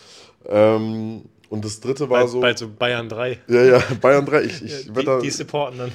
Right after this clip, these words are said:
Speaker 1: Du, ich werd's versuchen.
Speaker 2: Ja.
Speaker 1: <laughs> Das ist kein Thema. Ähm, genau, S W, S W R drei, genau,
Speaker 2: Mhm.
Speaker 1: richtig. Oder hier eins Live Stauschau. <laughs>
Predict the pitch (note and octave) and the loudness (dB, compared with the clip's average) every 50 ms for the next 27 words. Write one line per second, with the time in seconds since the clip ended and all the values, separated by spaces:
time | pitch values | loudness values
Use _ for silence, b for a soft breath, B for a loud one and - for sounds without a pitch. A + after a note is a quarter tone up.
0 | - - - A#2 G#2+ B2+ C3 - - B2+ A#2+ C3 - F2+ E2+ - - A2 - E3+ | -10 -10 -10 -8 -6 -6 -6 -6 -6 -6 -8 -8 -12 -16 -14 -12 -6 2 4 4
1 | D3 - - D#3+ - C3 B2+ C#3 B2+ C#3 C3+ B2+ G#2+ B B B B B B B | 4 4 0 -4 -4 -2 -2 -4 -4 -4 -4 -4 -4 B B B B B B B
2 | B B B B - - A2+ A#2 A#2 A2+ A2 G#2+ G#2+ G#2 G#2 G2+ _ _ _ _ | B B B B 4 8 10 10 10 10 8 4 0 -6 -8 -10 _ _ _ _
3 | _ _ _ _ _ - A#2+ B2+ B2 G#2 - - G2+ - - A2 G2+ - - - | _ _ _ _ _ 0 2 4 4 2 0 -4 -8 -6 -4 -4 -4 -2 -4 -4
4 | G#2+ - - G2 F#2+ G2 F#2+ F#2 G2 F#2+ F2 D#2+ E2 F2 F#2 F#2+ F2+ F#2+ F#2 - | -4 -4 -2 0 0 0 0 0 -2 -2 -2 -2 -4 -6 -8 -6 -6 -8 -8 -10
5 | - - - - - F2 F2 E2+ F2 F#2 - - G2+ G#2 G#2 - F#2+ F2+ F2+ - | -16 -20 -18 -14 -10 -10 -10 -10 -10 -10 -8 -8 -8 -8 -6 -6 -4 -4 -4 -4
6 | - - G2+ G#2 G2+ - F2 - - - - - | -4 -4 -4 -4 -4 -6 -8 -8 -8 -10 -8 -6